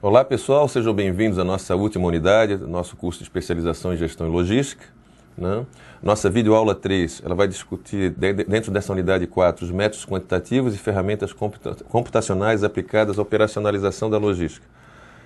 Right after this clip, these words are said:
Quais são os objetivos dessa nossa quarta e última unidade?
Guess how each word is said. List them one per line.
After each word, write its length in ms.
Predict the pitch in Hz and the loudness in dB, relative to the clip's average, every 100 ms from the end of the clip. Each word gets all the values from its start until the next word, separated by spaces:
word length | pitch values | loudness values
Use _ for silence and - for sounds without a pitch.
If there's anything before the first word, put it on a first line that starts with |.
| - | 0
Quais 160 | - | 0
são 100 | 110 | 2
os 60 | 151 | 4
objetivos 560 | 147 120 123 127 127 107 | 4 4 2 2 -2 2
dessa 440 | 117 117 113 104 | 0 2 2 4
nossa 640 | 101 117 - 110 107 101 98 - - - - | 2 -2 -2 2 2 2 -2 -12 -20 -20 2
quarta 420 | 120 127 - 110 | 4 4 2 -2
e 80 | 107 | 2
última 260 | 123 120 | 0 0
unidade? 440 | 107 101 90 82 | -2 0 0 0